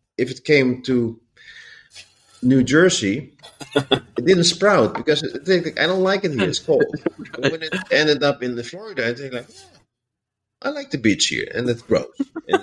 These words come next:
Speaker 1: and three years is a big tree, and then it has coconuts itself. And so this is how the coconut spread, by just floating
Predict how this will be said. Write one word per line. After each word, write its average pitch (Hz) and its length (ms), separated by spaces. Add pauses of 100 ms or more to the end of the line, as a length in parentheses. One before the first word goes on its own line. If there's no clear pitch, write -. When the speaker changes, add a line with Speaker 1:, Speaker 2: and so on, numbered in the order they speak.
Speaker 1:
and - 200
three 151 180
years 131 320
is 101 200
a 95 40
big 90 220
tree, 123 260
and 98 120
then 92 180
it 92 60
has 92 160
coconuts 82 400
itself. - 340 (440)
And 143 160
so 160 200
this 160 180
is 151 140
how 139 100
the 123 60
coconut 170 380
spread, - 320 (100)
by 95 140
just 92 180 (100)
floating 120 560